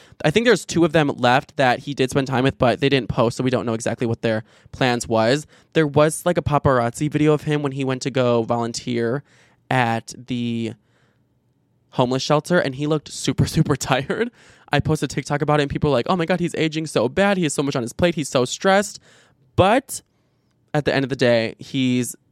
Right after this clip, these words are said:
doing way more than people do for kids that literally live in their house. So we gotta give it up for Nick Cannon. And he's making it all work.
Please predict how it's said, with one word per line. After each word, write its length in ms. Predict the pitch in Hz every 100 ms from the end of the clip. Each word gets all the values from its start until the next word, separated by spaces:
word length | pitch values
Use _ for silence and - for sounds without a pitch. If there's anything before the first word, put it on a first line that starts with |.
| _ -
doing 280 | 139 135 127
way 140 | 120 120
more 340 | 120 117 117
than 160 | 120 120
people 580 | 123 110 104 98 80 - _ _ _ _ _ _ _ _ _ _ _ _ -
do 160 | 127 127
for 140 | 107
kids 300 | 107 113 95
that 180 | - - _ _ _ _ _ 127
literally 360 | 131 120 113
live 300 | 98 85 76 -
in 100 | 113
their 120 | 98
house. 360 | 127 113 120 -
So 220 | - 120
we 140 | 117 120
gotta 360 | 143 190 208 208 _ _ _
give 140 | 151
it 60 | 143
up 120 | 127
for 100 | 135
Nick 300 | 127 131 131
Cannon. 260 | 143 123 117
And 220 | 139 147 147
he's 240 | 160 151
making 220 | 180 247
it 100 | 180
all 220 | 135 131 123
work. 280 | 120 120